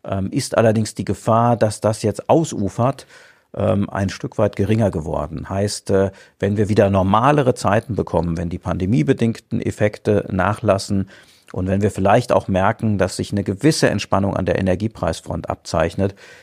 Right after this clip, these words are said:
dann würde ich erwarten, dass die Fiskalpolitik mehrheitlich eher wieder in Richtung einer Konsolidierung der Staatsfinanzen gehen wird, also sprich keine positiven Wachstumsimpulse mehr leisten wird.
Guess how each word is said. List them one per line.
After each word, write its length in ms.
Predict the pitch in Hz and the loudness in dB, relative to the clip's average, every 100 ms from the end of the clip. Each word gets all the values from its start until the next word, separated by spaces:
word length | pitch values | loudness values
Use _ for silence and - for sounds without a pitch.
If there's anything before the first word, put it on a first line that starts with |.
| _ - | _ -2
dann 220 | 82 104 | 0 2
würde 200 | 117 110 | 2 2
ich 160 | - 92 | 0 0
erwarten, 500 | 92 85 98 113 98 | 2 2 2 0 0
dass 200 | 92 - | 0 -2
die 140 | 95 | -4
Fiskalpolitik 1080 | - 92 - 92 98 101 95 95 98 - - - _ _ | -4 -6 -2 -2 0 0 0 0 -4 -4 -12 -20 _ _
mehrheitlich 840 | - 78 95 123 123 123 120 110 - | -4 2 4 4 2 2 -2 -2 0
eher 300 | 104 107 101 | 2 2 2
wieder 180 | 104 98 | 0 0
in 100 | 90 | -2
Richtung 340 | 98 - 107 | -4 -6 -4
einer 400 | 92 95 90 90 _ _ | 0 2 2 0 _ _
Konsolidierung 640 | - 104 98 95 92 123 135 | -2 0 2 2 2 2 2
der 120 | 87 | 0
Staatsfinanzen 800 | - 87 85 - 90 85 85 92 | -2 -4 -4 -4 -2 -2 -2 -2
gehen 280 | 85 80 90 | 0 0 2
wird, 320 | 104 117 - | 2 0 0
also 180 | 90 92 | 0 0
sprich 360 | - - 95 - | -2 -2 -4 -4
keine 320 | - 92 104 | -2 2 2
positiven 580 | - 101 92 - 101 85 | 0 -2 -2 -4 -4 -4
Wachstumsimpulse 760 | 82 - 98 92 - 90 90 | -4 -6 -4 -4 -4 -4 -4
mehr 140 | 82 85 | -4 -6
leisten 420 | 85 - - - | -6 -8 -10 -12
wird. 220 | - - | -14 -20